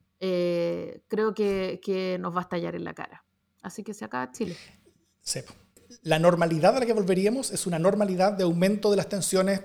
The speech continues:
Speaker 2: que venimos desde hace no un año, sino que venimos desde hace un par de décadas. Las tensiones van aumentando el dos mil seis, el dos mil once, el dos mil dieciocho, el dos mil,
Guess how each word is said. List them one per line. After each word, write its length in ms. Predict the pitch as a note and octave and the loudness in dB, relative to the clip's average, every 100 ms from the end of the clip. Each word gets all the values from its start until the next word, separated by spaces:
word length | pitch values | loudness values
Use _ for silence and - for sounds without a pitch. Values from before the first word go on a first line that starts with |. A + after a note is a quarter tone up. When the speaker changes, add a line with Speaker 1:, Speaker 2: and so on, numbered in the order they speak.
| - | -10
Speaker 2:
que 120 | - E3+ | -2 0
venimos 320 | F3 E3+ E3+ | 4 2 2
desde 160 | D3 | 0
hace 180 | D#3 D3 | 0 -2
no 80 | C3+ | -2
un 100 | G3 | 0
año, 220 | A3+ C3 | 0 -2
sino 140 | A#2+ C#3 | -6 -4
que 80 | |
venimos 260 | C3+ C#3 C3+ | -4 -4 -4
desde 120 | C3 | -4
hace 140 | C3 C3+ | -4 -4
un 80 | A#2 | -4
par 120 | C#3 | -4
de 80 | B2 | -2
décadas. 460 | G#3 C3 A2+ - - - - | -2 -4 -6 -10 -12 -18 -10
Las 120 | C3 | -2
tensiones 240 | C#3+ D#3 D3+ | 0 2 0
van 80 | |
aumentando 340 | D3+ D3 F#3 F#3 | 0 2 2 2
el 100 | C#3+ | -2
dos 120 | C3 | -2
mil 100 | B2 | -2
seis, 320 | - E3+ D#3 | 0 2 4
el 80 | D3 | 2
dos 100 | C#3+ | 0
mil 200 | C#3 C#3+ | -4 -2
once, 240 | D3+ D3+ | -2 -2
el 80 | D3 | -4
dos 100 | C#3+ | -4
mil 100 | C#3 | -6
dieciocho, 440 | C3+ - D#3 D3+ D3+ | -6 0 0 0 -2
el 80 | |
dos 100 | C#3 | -2
mil, 140 | C#3+ | -4